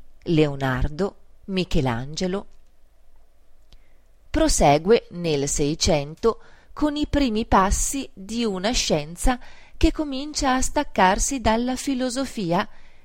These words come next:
grazie alle sensazionali scoperte e intuizioni di scienziati come Keplero, Galilei e Newton. Si conclude nel Settecento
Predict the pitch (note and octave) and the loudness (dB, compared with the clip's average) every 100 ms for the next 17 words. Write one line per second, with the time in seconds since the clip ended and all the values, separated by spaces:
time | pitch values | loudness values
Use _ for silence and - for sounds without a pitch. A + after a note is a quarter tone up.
0 | - - G#3 F#3 F#3+ - - D3 D3 D#3 | -20 4 8 10 8 2 -2 0 0 0
1 | D3+ - D3 C#3+ D3+ - D#3+ D#3 E3 E3 | -2 -2 -4 -2 -4 -4 -6 2 4 2
2 | D3 - D3+ - E3+ E3+ E3 - C#3+ C#3 | 0 -6 -6 2 4 6 2 -2 -2 -2
3 | D3 D3 D3+ E3+ - F3+ E3 F3+ B3 - | -4 -6 -10 -10 -8 -4 -2 -2 -6 -8
4 | - - - G#3+ C4 B3 - D4 D4 - | -16 -20 -16 -2 0 0 -2 -4 -2 2
5 | F#3 G#3+ B3+ G3+ F#3+ F3 D3+ D3 - - | 4 4 0 -2 -2 -2 -4 -4 -6 -4
6 | E3 D#3 C#3 C#3 F3+ - - _ - - | 0 2 2 0 -2 -6 -12 _ -20 -20
7 | E3 F#3+ E3 G#3 F3+ B2+ E3+ - - _ | 4 6 6 4 2 0 -4 -8 -18 _
8 | - - C#4+ C#4 B3+ D3 C#3 D3 D3 - | -20 -2 -2 -2 -4 -6 -6 -8 -8 -16
9 | - - - - - - - - - _ | -20 -20 -20 -20 -20 -20 -20 -20 -20 _
10 | _ - - _ - - C#4+ C#4 B3 B3+ | _ -20 -20 _ -2 0 2 0 -2 -2
11 | C4+ C4+ F#3 E3+ E3+ D3+ D3 - D3 - | 0 4 4 4 4 4 2 0 -2 -2
12 | E3+ - E3 D#3 - B3 | 0 2 2 0 -2 -4